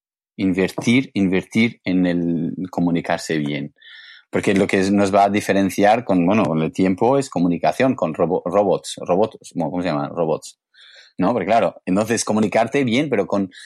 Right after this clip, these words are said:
sentimiento y tal. Entonces, es que donde llega una persona no llega un robot. Entonces, y venderte, saber cómo venderte,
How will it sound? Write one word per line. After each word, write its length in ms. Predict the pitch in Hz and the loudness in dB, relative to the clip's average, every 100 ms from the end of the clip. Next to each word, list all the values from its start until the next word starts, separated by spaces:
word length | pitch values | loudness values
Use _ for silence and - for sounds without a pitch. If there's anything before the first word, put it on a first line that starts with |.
| - | -16
sentimiento 1000 | - 95 85 92 92 123 131 113 104 107 | -8 -4 -2 0 2 2 2 0 2 2
y 120 | 101 90 | 0 2
tal. 300 | 113 113 107 | 2 2 0
Entonces, 480 | 107 113 135 - - | -2 0 -2 -4 -12
es 140 | - - | -10 -4
que 240 | 110 - _ _ _ - | -4 -6 _ _ _ -8
donde 300 | 110 110 117 | -2 0 0
llega 260 | 120 127 123 | 0 0 2
una 240 | 123 120 | 2 0
persona 320 | 113 - 123 | -2 -2 -2
no 100 | 120 | -2
llega 220 | 104 98 | -2 -2
un 100 | 90 | -2
robot. 360 | 80 85 90 - _ _ _ _ | -2 0 0 -2 _ _ _ _
Entonces, 340 | 101 113 127 127 | -6 -2 -4 0
y 120 | 120 | 0
venderte, 760 | 104 110 107 135 143 - 78 71 | 2 0 2 2 0 -4 -6 -4
saber 440 | 92 87 127 160 - | -2 0 0 -2 -6
cómo 240 | 98 92 | -4 -2
venderte, 680 | 85 78 78 - 69 73 | -2 -2 -4 -6 -14 -14